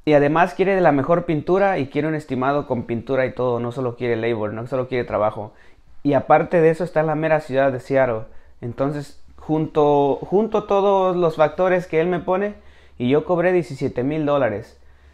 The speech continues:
Diecisiete mil dólares se me hace un precio bueno, pero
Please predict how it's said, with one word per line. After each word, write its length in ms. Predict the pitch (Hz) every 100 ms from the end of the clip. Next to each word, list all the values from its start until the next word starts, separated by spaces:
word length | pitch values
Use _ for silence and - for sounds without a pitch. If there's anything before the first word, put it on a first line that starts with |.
| -
Diecisiete 480 | - 143 143 147 151
mil 160 | 175 190
dólares 340 | 190 196 185
se 140 | 160 139
me 100 | 143
hace 160 | 151
un 120 | 156
precio 720 | 143 143 147 156 135 110 90 - -
bueno, 720 | - 107 131 156 175 185 196 190 - - - _ _ - - -
pero 640 | 143 127 123 117 107 92